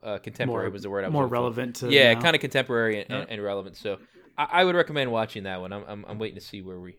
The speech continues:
Speaker 1: where, where it goes. So I'll give an update,
Speaker 3: All
Speaker 1: uh,
Speaker 3: right.
Speaker 1: next week on, on it, but, uh,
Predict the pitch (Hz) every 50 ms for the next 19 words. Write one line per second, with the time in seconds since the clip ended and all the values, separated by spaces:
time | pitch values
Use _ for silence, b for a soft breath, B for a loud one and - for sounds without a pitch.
0 | _ _ - 104 95 90 90 101 101 98 92 - 95 90 87 87 - - - 95
1 | 92 87 - _ _ _ _ _ - 127 127 120 131 120 117 113 110 - - 104
2 | 101 101 98 98 98 98 98 95 98 101 101 - - - 107 101 - - 95 95
3 | 92 95 - 101 98 98 95 - - 113 110 98 95 98 98 95 95